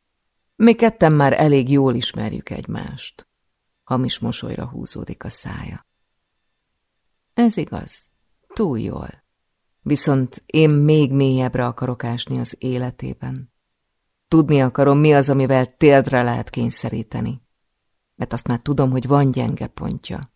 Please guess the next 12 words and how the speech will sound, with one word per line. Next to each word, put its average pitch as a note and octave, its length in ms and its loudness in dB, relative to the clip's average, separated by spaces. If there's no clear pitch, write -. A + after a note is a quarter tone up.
mégpedig - 500 -4
a A2 80 -8
család. - 640 -12
Mert D3 440 0
Igor F3+ 300 6
Ivanov D#3 500 4
legyen C#3+ 320 4
akármennyire C#3+ 840 2
is B2+ 200 -6
kemény C#3+ 500 0
és A#2+ 160 -8
könyörtelen, C3 840 -2